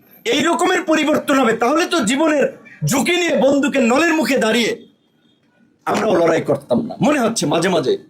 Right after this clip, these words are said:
কিন্তু তারপরে আবার নিজের সেই ভাবনাকে ঘুরিয়ে ফেলি যে, যোদ্ধা তো কখনো হারতে জানে না, তারা তো কখনো হারে না,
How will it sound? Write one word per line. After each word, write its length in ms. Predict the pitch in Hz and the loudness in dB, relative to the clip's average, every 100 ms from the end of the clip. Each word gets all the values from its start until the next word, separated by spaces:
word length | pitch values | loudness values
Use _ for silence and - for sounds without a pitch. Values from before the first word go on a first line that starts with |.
| _ _ | _ _
কিন্তু 180 | 202 262 | -2 0
তারপরে 380 | 233 233 262 285 | 0 0 2 2
আবার 340 | 220 220 170 - _ _ _ _ _ - | 2 0 -2 -8 _ _ _ _ _ -6
নিজের 420 | 180 208 233 - - _ | -2 -2 -2 -4 -10 _
সেই 160 | - 208 | -4 -2
ভাবনাকে 580 | 156 - 175 175 151 - - _ _ _ _ - | -2 0 -2 0 -2 -4 -12 _ _ _ _ -4
ঘুরিয়ে 320 | 143 262 262 | -2 0 0
ফেলি 300 | 185 160 120 - - _ - | 0 0 -2 -4 -14 _ -8
যে, 100 | 185 | -4
যোদ্ধা 400 | 139 254 247 - | -2 -2 0 0
তো 120 | 285 | 0
কখনো 300 | 254 202 220 | 0 0 0
হারতে 400 | 160 160 185 190 | 0 0 -2 -4
জানে 220 | 139 220 147 | -2 0 0
না, 100 | 135 | 0
তারা 200 | 196 233 | 0 0
তো 120 | 240 | 0
কখনো 260 | 214 226 | 0 0
হারে 180 | 185 254 | 2 0
না, 220 | 220 127 | 0 -2